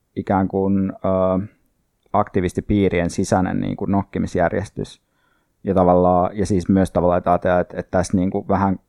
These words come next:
karrikoidus muotoilus myös ne sortajat kuuluu sinne sisäpuolelle, ikään kuin, että tässä puhutaan niinku sellaista, että miten piirien sisällä ihmiset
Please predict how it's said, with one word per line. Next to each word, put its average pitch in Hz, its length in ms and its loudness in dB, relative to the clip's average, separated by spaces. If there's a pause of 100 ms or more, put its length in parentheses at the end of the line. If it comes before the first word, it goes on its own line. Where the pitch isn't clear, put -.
karrikoidus 98 840 -2 (180)
muotoilus 98 600 -2
myös 92 200 0
ne 95 60 0
sortajat 92 540 0
kuuluu 95 300 -4
sinne 95 160 -4
sisäpuolelle, 113 840 -4
ikään 107 260 -6
kuin, - 80 -8
että - 100 -10
tässä - 180 -8
puhutaan 98 300 -4
niinku 107 140 -8
sellaista, 98 380 -8
että 90 100 -8
miten 95 240 0
piirien 90 380 -2
sisällä 90 460 -4 (960)
ihmiset 98 380 -2